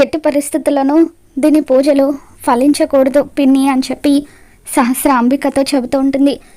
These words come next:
ఇక దాంతో అంబిక, "దీని వ్రతం ఫలించకుండా ఉండాలంటే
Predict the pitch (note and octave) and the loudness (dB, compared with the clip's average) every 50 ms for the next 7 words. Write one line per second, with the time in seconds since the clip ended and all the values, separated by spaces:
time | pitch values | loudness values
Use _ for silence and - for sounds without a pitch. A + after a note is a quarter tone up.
0 | - - - _ - E4+ E4 F4+ D4+ C4 A#3+ A#3+ C4 C4+ D4 C#4 - - B3+ B3 | -20 -20 -18 _ -4 -2 0 0 0 0 -2 -4 -4 -2 -2 -2 -2 -2 -4 -4
1 | A#3+ A#3+ C#4 - C#4 C4 C4+ C#4 - - - - - - - - _ _ _ _ | -4 -4 -4 -2 -2 -2 -2 -4 -6 -10 -20 -20 -20 -20 -20 -20 _ _ _ _
2 | _ _ - - C4 C4 D#4 D4 D4 D4 D#4 E4 D#4+ - - - - - C4+ C#4 | _ _ -12 -4 0 2 4 6 6 6 4 2 2 -2 -8 -18 -4 0 2 4
3 | C4+ C4+ C4+ - F#4+ D#4 D4 D#4 C#4+ C#4 D#4 D4+ D4+ - E4 - D4 C#4+ C#4+ C#4 | 4 2 2 0 -2 0 0 0 2 2 2 2 2 0 0 0 2 2 2 2
4 | B3+ B3+ C4+ C#4+ D4 D4+ C#4 B3+ B3+ C4 D4 C#4+ C4 C#4+ | 2 2 2 2 2 2 2 0 0 0 0 0 0 -2